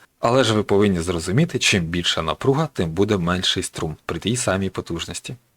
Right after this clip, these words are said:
Після того, як ви підпаяєте батарею до цієї плати, на виході вже буде якась напруга. Не бажано підключати будь-які пристрої до того моменту, поки ви не виставите правильну напругу.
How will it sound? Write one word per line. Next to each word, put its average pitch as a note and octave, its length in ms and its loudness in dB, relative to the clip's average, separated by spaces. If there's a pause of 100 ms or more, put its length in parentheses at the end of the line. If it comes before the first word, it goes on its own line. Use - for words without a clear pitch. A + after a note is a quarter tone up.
(760)
Після A#2+ 220 2
того, B2+ 200 4
як B2 140 2
ви B2 80 6
підпаяєте A2+ 600 2
батарею F#2+ 360 0
до G2 100 0
цієї B2 280 2
плати, F3 260 2
на G2 120 2
виході A2 340 2
вже G2+ 360 2
буде A#2 340 2
якась A2+ 340 -2
напруга. A#2+ 440 2
Не A2+ 280 2
бажано A#2+ 500 2
підключати G2+ 560 0
будь-які F#2+ 460 0
пристрої C#3+ 460 2
до F#2+ 240 2
того A2+ 300 2
моменту, B2+ 460 2
поки B2 340 0
ви A2 160 2
не G#2+ 100 0
виставите A2 520 0
правильну A2 520 2
напругу. A2 500 0